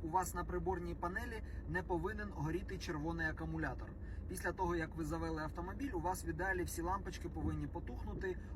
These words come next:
окрім, е, там, непристебнутого ременя безпеки і, е, затягнутого ручника. Якщо, наприклад, ви, е, не знаєте, яка у вас зарядка, ви можете собі купити, е, звичайний прикурювач,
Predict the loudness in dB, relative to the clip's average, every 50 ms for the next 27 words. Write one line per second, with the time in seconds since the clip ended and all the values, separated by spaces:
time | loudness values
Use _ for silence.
0 | -2 -2 0 0 0 0 0 0 0 0 0 0 0 0 0 0 0 0 0 0
1 | 0 -2 -2 -2 0 -2 -2 0 -2 -4 -2 -2 -2 0 0 0 0 0 0 0
2 | 0 0 2 2 2 2 0 0 0 0 0 0 -2 -2 -2 -2 -2 -2 -2 -2
3 | -4 -4 -2 -2 -2 -2 -2 -4 -4 -6 -6 -4 -4 -2 -2 0 -2 -2 -2 -2
4 | -2 -2 -2 -2 0 2 2 2 2 0 -2 -2 0 0 0 0 -2 -2 -2 -2
5 | -2 -2 -4 -6 -6 -4 -6 -6 -4 0 2 2 2 2 0 -4 -6 -6 -6 -8
6 | -6 -4 0 2 2 2 2 2 0 0 0 0 0 0 -2 0 0 0 0 0
7 | -2 -4 -6 -4 -4 -4 -4 -4 -4 -2 -2 0 0 0 0 -2 -2 -2 -2 -2
8 | 0 0 0 0 0 0 0 0 0 0 -2 -2 -2 0 0 0 0 0 4 6
9 | 6 6 6 4 4 2 2 4 4 4 4 4 4 0 2 4 4 4 4 4
10 | 2 -2 -2 0 0 0 -2 -4 -4 -4 -6 -6 -4 -4 -4 -4 -4 -4 -4 -4
11 | -4 -4 -2 0 -2 -2 -2 -4 -6 -6 -8 -6 -6 -6 -6 -4 -4 -4 -2 -2
12 | 0 0 2 0 2 6 6 6 6 6 -2 -2 0 -2 -2 -2 0 0 0 0
13 | 2 2 2 2